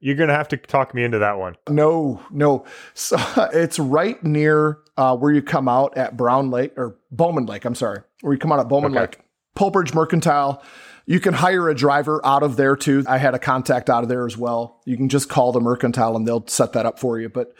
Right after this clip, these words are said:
Speaker 2: amazing pastries, amazing food. They have great beer. Um, and when you come out five, six days in, that's what you want, you know?
Speaker 1: I like the pastries at the end.
Speaker 2: Yeah.
Speaker 1: That's, uh,
Speaker 2: Well,
Speaker 1: that's
Speaker 2: I ran into this guy at the parking lot, right? We came out, we were looking dirty,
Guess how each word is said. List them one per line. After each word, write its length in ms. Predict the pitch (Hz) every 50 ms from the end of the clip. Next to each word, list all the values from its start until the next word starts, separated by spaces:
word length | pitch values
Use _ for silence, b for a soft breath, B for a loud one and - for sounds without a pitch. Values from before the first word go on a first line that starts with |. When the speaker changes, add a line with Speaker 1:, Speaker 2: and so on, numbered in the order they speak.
| B B B
Speaker 2:
amazing 600 | - 147 151 147 147 156 170 190 180 - 170 156
pastries, 600 | 156 165 156 151 147 - - - 139 135 135 131 131
amazing 480 | 131 139 147 170 185 - 180 156 143
food. 460 | 135 - - 143 135 135 135 131 123 110
They 100 | 131 127
have 180 | 127 117 104
great 440 | 101 120 113 110 147 170 175 - 123
beer. 520 | 143 143 139 135 135 131 127 127 123 123 b b b b b b b b b -
Um, 260 | 120 120 120 120 131
and 100 | 131 143
when 120 | 165 190
you 60 | 214
come 160 | 214 - 208 180
out 240 | 175 185 196 -
five, 220 | - 156 151 165 -
six 200 | - 180 - -
days 260 | - 175 170 160 147
in, 180 | 165 185 185 135
that's 200 | 139 151 - -
what 140 | 170 -
you 60 | - 131
want, 260 | 120 143 156 120 - _ _
you 80 | - 110
know? 160 | 110 120 135 -
Speaker 1:
I 120 | 131 120
like 220 | 123 131 151 165 -
the 80 | 113
pastries 440 | - - 127 139 139 - 107 92 87
at 120 | 87 85
the 80 | - -
end. 100 | 143 156
Speaker 2:
Yeah. 120 | 175 160
Speaker 1:
That's, 220 | 139 104 92 - 113
uh, 80 | 110 104
Speaker 2:
Well, 200 | 170 196 220 208
Speaker 1:
that's 100 | - -
Speaker 2:
I 80 | 196
ran 240 | 196 180 202 226 302
into 140 | 254 196 180
this 140 | 165 156 -
guy 200 | - 165 156 160
at 80 | 147
the 60 | - 131
parking 340 | - 156 160 165 - 147
lot, 180 | 120 107 98 76
right? 140 | 127 151 156
We 100 | 190 196
came 220 | - 202 170 147
out, 160 | 143 139 127
we 120 | - 165 175
were 100 | 156 143
looking 340 | 143 143 - 147 131 120 117
dirty, 440 | - - 143 139 139 139 - 151